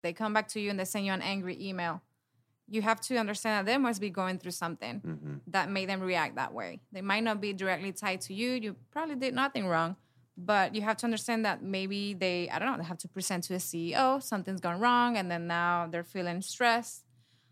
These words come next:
Speaker 1: Um, so again, I think you can practice empathy there, not being reactive to the point of, like, "Oh my God, this is, like, the worst client ever."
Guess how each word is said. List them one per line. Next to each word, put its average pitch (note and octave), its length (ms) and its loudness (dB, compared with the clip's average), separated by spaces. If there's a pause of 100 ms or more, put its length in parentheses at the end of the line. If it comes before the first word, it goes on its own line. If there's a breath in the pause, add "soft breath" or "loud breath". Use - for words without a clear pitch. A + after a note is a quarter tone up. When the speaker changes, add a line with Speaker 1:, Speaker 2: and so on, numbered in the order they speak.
(140 soft breath)
Speaker 1:
Um, G3 520 2 (680)
so - 280 0
again, G#3+ 260 4
I F#3+ 100 8
think G#3+ 280 0
you G#3 80 0
can G3 280 0
practice G#3 480 2
empathy G3 360 -4
there, A3+ 400 4
not F#3 320 0
being F#3+ 220 -2
reactive G3 640 0
to - 120 -8
the F3+ 100 -2
point F#3+ 320 -4
of, F3 100 -6
like, D#3+ 280 0
"Oh A3 160 6
my F3+ 100 0
God, F3+ 260 4
this F#3+ 160 -4
is, F#3 40 -10
like, F3 200 -2
the F3 100 -2
worst F3 280 -2
client E3+ 300 -2
ever." F#3+ 400 2